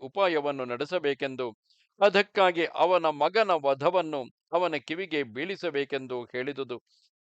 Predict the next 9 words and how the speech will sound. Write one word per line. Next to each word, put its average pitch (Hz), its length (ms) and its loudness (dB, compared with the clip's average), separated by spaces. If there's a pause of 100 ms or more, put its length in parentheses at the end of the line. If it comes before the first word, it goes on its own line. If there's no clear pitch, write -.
(160)
ಇದಕ್ಕಾಗಿ 190 560 6
ಭೀಮನು 175 540 0
ಅಶ್ವತ್ಥಾಮನೆಂಬ 214 1080 2
ಒಂದು 147 440 2
ಆನೆಯನ್ನು 151 680 0
ಕೊಂದು 175 300 -4
ಬಂದು, 143 400 -2 (400)
ಅದೇ 202 280 6
ನೆಪವಾಗಿ 160 680 2